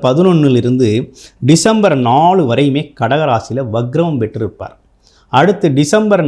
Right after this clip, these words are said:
நாலாம் தேதி பார்த்தீங்கன்னாக்க, மறுபடியும் மிதுன ராசிக்கு வக்ரவ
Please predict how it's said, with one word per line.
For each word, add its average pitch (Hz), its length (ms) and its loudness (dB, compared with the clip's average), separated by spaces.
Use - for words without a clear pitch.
நாலாம் 160 380 2
தேதி 113 220 -2
பார்த்தீங்கன்னாக்க, 101 680 -8
மறுபடியும் 165 640 4
மிதுன 147 220 2
ராசிக்கு 139 500 -2
வக்ரவ 131 360 2